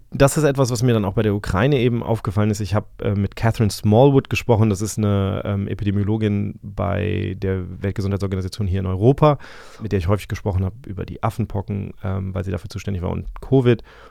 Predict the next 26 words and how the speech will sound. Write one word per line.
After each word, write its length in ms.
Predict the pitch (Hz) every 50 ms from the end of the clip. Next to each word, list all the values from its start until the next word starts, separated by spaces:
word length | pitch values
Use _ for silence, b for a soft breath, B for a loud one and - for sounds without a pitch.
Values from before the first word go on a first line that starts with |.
| B B B - - - - - - - - - -
Und 160 | - 123 113
ich 100 | 107 98
hab 140 | 117 - - - -
sie 260 | 127 113 110 135 143 139
eben 160 | 127 120 120
auch 260 | - 120 165 175 -
gefragt, 420 | - - - - 107 107 101 104
was 120 | 107 101 -
sie 100 | - 98
dieses 300 | - 151 170 - 175 123
Jahr 140 | 117 104 98
beschäftigt 440 | 98 95 - 104 98 - - 107 -
hat. 100 | 107 98
Und 60 | 107
ich 60 | 107 98
fand 120 | - 131
das 80 | 135 117
halt 80 | 120 113
interessant, 440 | 113 101 110 101 - 123 147 185 -
dass 80 | 127 107
sie 80 | 117
gesagt 300 | 110 117 101 110 104 - -
hat, 100 | 113 -
was 160 | 101 92 -
sie 160 | 107 127 -
eigentlich 460 | - - - 113 120 117 104 - -